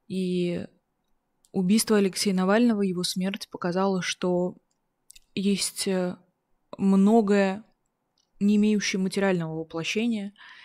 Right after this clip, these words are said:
Это идеи, это ценности, это смыслы, которые невозможно убить, невозможно уничтожить. И каждый человек, который разделяет эти ценности, который выбрал их для себя в качестве ориентира,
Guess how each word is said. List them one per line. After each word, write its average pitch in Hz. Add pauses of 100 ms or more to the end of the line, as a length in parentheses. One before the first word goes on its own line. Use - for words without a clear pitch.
(100)
Это 190
идеи, 214
это 175
ценности, 202
это -
смыслы, 202 (840)
которые 196
невозможно 190
убить, 180
невозможно 180
уничтожить. - (420)
И 156 (120)
каждый 185
человек, 196
который 180 (260)
разделяет 180
эти 175
ценности, 208 (1200)
который 185
выбрал 190 (640)
их 190
для 175
себя 170
в -
качестве -
ориентира, 196